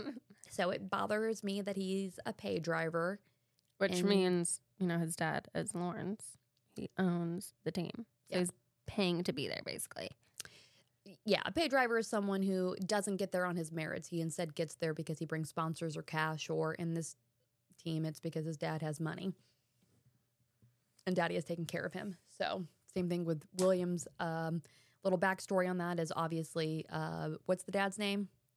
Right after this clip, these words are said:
Speaker 2: Lawrence Stroll.
Speaker 1: Lawrence. I always forget his name. Lawrence. Lawrence Stroll was a big sponsor for Williams, where Lance initially started. And then when Racing Point went belly up.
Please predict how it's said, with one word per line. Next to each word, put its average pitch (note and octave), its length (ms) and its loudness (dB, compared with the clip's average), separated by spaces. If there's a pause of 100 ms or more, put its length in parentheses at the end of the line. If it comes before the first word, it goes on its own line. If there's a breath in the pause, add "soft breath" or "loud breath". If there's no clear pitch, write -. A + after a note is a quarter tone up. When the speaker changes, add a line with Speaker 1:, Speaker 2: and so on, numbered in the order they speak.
(160)
Speaker 2:
Lawrence E3+ 400 -2
Stroll. - 260 -2
Speaker 1:
Lawrence. F3 320 0
I - 60 -6
always E3+ 160 -2
forget F#3+ 160 -4
his F#3+ 120 -10
name. F#3+ 220 -10
Lawrence. - 320 -8 (680 soft breath)
Lawrence F#3 320 2
Stroll F3+ 440 2
was F3 220 0
a E3+ 40 -2
big D#3+ 160 -2
sponsor B3+ 560 0
for G3+ 140 -4
Williams, G#3+ 640 2
where E3+ 240 2
Lance E3+ 340 -2
initially E3 340 -2
started. A3+ 520 0 (440 loud breath)
And F3+ 140 2
then F3 180 2
when E3+ 280 0
Racing F3 500 -2
Point E3+ 360 -2
went E3+ 260 -2
belly D#3+ 320 2
up. G3+ 220 0